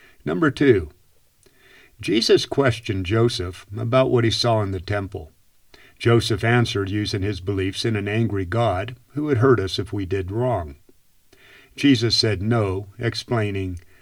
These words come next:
"If God loves me more than you do, and if you wouldn't hurt me for offending you, then how could God do so?" The temple buildings were huge. Jesus thought everything was too routine and impersonal.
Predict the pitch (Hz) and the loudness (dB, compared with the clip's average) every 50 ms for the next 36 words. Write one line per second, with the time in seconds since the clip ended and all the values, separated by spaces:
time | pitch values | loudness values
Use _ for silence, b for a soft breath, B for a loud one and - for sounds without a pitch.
0 | b b b _ - - 120 127 131 151 160 156 147 143 143 139 127 117 113 127 | b b b _ -8 -8 -6 -4 0 2 2 2 4 4 4 4 4 4 4 2
1 | 123 120 117 120 117 120 117 110 98 98 104 117 135 139 123 98 92 78 71 78 | 2 4 4 4 4 4 4 2 0 0 0 2 4 4 2 2 -2 -6 -8 -10
2 | 98 - - _ _ _ _ - 98 98 101 101 110 107 98 113 147 185 214 190 | -14 -14 -18 _ _ _ _ -12 -10 -8 -6 -6 -6 -6 -6 -2 -2 0 4 4
3 | 131 101 95 90 78 95 101 95 - 98 90 - - 98 92 90 87 - 101 95 | 4 4 2 0 -4 -6 -8 -8 -8 -10 -10 -8 -6 -6 -6 -6 -6 -8 -8 -6
4 | 95 95 92 90 92 95 104 117 127 117 - b b b b b b b b b | -6 -6 -6 -6 -6 -4 -4 -4 -4 -4 -8 b b b b b b b b b
5 | - 107 110 113 107 117 120 117 - - 107 95 98 107 101 95 92 87 82 82 | -8 -6 -4 -2 -2 0 -2 -2 -2 -4 -6 -4 -4 -2 -2 -2 -4 -6 -8 -10
6 | 80 76 - - - - 82 76 73 - _ _ _ _ _ _ _ _ _ _ | -12 -12 -10 -10 -12 -12 -12 -16 -18 -20 _ _ _ _ _ _ _ _ _ _
7 | _ _ _ _ _ _ _ _ _ _ - - _ _ _ _ _ _ _ _ | _ _ _ _ _ _ _ _ _ _ -20 -20 _ _ _ _ _ _ _ _
8 | _ _ _ B B B B B B B B - 147 135 - 190 202 190 - 151 | _ _ _ B B B B B B B B -4 -4 2 2 2 2 4 4 4
9 | 123 101 110 127 120 120 113 104 98 92 90 80 87 95 92 92 92 104 110 107 | 4 6 6 8 8 8 6 4 2 0 -2 -4 -4 -4 -4 -2 0 2 2 2
10 | 95 82 76 76 - - - _ _ _ _ b b b b b b b b - | 0 -2 -6 -10 -14 -18 -20 _ _ _ _ b b b b b b b b -8
11 | - 110 107 104 92 98 90 85 - - - 101 98 98 98 101 98 101 92 - | -4 -4 -2 -2 -2 -4 -4 -6 -8 -6 -4 -4 -4 -2 -2 -4 -4 -4 -4 -4
12 | 107 104 98 98 92 87 - - - - 131 120 110 110 107 101 104 - - 127 | -6 -6 -4 -6 -6 -8 -10 -8 -2 0 0 2 2 2 0 0 -2 -2 0 2
13 | 127 123 123 120 110 107 113 110 110 - - 113 113 120 123 - - 98 87 80 | 4 4 4 2 2 0 0 -2 -2 -2 -2 -2 -2 0 0 -2 -4 -4 -6 -8
14 | 76 | -12